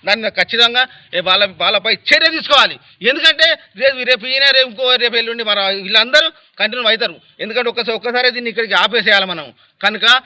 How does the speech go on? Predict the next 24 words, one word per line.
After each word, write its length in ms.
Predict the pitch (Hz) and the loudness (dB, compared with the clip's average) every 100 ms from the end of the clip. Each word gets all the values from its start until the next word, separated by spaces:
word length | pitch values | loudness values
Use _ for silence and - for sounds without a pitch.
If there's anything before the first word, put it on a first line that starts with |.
| - - | -8 -16
ఇప్పటి 300 | 185 277 247 | 0 0 2
నుండి 200 | 262 262 | -2 0
ఖచ్చితంగా 400 | 220 226 247 247 | 0 0 -2 -2
మేము 160 | 240 214 | -2 -4
అందరం 220 | 208 220 | -4 -6
ఒక 100 | 208 | -4
కమిటీగా 400 | 202 202 220 220 | -4 -4 -2 -2
ఏర్పడి 320 | 208 226 254 285 - - - 202 | 0 0 0 -6 -12 -20 -4 -4
ఖచ్చితంగా 500 | - 294 269 254 262 | -2 2 2 4 2
అంబేద్కర్ 480 | 226 240 247 247 | 4 2 0 0
కమ్యూనిటీ 320 | 226 233 240 240 | 0 -2 -2 0
భవనాన్ని 500 | 226 226 226 254 269 - - | 2 2 0 0 -4 -12 -6
ఏర్పాటు 400 | 196 190 208 185 | -4 0 0 0
చేయడానికి 300 | 202 202 185 | 0 0 -2
సిద్ధంగా 340 | 190 202 233 | -2 -2 -2
ఉన్నాము. 340 | 240 254 262 277 - - - | -2 -2 -2 -4 -10 -20 -8
ఎంపీ 260 | 196 220 254 | -6 -4 -4
నుంచి 200 | 240 240 | -4 -2
కూడా 140 | 233 | 0
మేము 360 | 233 226 226 202 | 0 -2 -4 -2
ఫండ్ 180 | 185 208 | -2 -2
తీసుకోవడానికి 460 | 226 208 233 233 247 | -4 -6 -4 -2 -2
సిద్ధంగా 220 | 240 247 | 0 -2
ఉన్నాము. 100 | 254 | -4